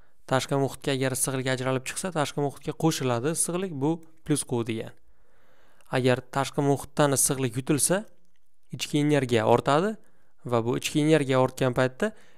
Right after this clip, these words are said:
minus quv bo'ladi, lekin ichki energiyaga plus delta H bo'ladi. Ya'ni delta H bu ichki energiyani bildiradi. Ichki energiya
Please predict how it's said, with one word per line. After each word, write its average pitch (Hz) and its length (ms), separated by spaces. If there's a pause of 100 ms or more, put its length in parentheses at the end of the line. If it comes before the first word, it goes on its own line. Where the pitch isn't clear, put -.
minus 147 300
quv 165 300
bo'ladi, 170 400
lekin 175 320
ichki 160 240
energiyaga 160 540
plus 170 200
delta 135 380
H 110 100
bo'ladi. 107 280 (360)
Ya'ni 123 240
delta 160 360
H 139 100
bu 139 80
ichki - 240
energiyani 123 480
bildiradi. 131 400 (420)
Ichki 156 260
energiya 151 340